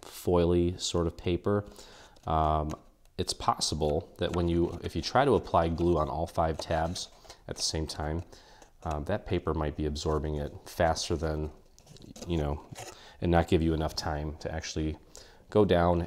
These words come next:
and press these into place, which means you'll just have to reapply it, but there it is. Okay, so we have that. Okay,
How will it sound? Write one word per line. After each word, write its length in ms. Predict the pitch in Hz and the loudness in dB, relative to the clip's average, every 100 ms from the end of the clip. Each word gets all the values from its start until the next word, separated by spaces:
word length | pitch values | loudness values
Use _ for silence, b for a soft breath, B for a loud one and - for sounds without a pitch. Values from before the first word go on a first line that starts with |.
| - | -2
and 420 | 78 76 76 73 - - - - b b b b b b b - - | -4 -2 -2 -4 -8 -20 -20 -20 b b b b b b b -20 -6
press 260 | - 87 | -2 0
these 160 | - 80 | 0 0
into 120 | 76 | -2
place, 400 | - - 73 - | -4 0 0 -2
which 160 | - - | -6 -2
means 220 | 131 117 | 0 0
you'll 100 | 107 | -2
just 160 | 92 - | -2 -2
have 140 | 82 | -2
to 100 | 82 | -2
reapply 500 | 78 73 - 78 69 | -2 -4 0 0 0
it, 140 | 65 - | -4 -8
but 200 | 69 - B B B B | -10 -10 B B B B
there 140 | 117 110 | 2 4
it 60 | |
is. 300 | 90 65 - - - - | 4 2 -2 0 0 0
Okay, 260 | 87 - 82 | -6 -2 -2
so 320 | 90 - 82 80 | -4 -2 0 0
we 180 | 80 | 0
have 260 | 82 110 131 | 0 0 2
that. 360 | 85 76 - - - B B B - - | 2 2 0 -6 -20 B B B -8 2
Okay, 340 | 165 170 - | 8 8 8